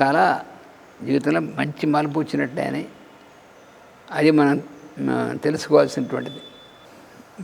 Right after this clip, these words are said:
మామూలుగా అయితే మాస్టర్ గారిని బాగా తెలిసినటువంటి వాళ్ళు, దగ్గరగా తెలిసినటువంటి వాళ్ళు కూడా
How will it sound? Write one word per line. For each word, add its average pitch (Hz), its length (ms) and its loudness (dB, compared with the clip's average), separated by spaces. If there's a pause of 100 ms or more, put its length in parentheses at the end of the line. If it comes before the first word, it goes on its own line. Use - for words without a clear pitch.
(120)
మామూలుగా 202 360 12
అయితే 208 540 10 (1500)
మాస్టర్ 151 380 8
గారిని 170 580 10 (1900)
బాగా 190 640 12
తెలిసినటువంటి 185 840 8
వాళ్ళు, 175 220 12
దగ్గరగా 170 420 8
తెలిసినటువంటి 165 760 2
వాళ్ళు 165 340 10
కూడా 156 440 8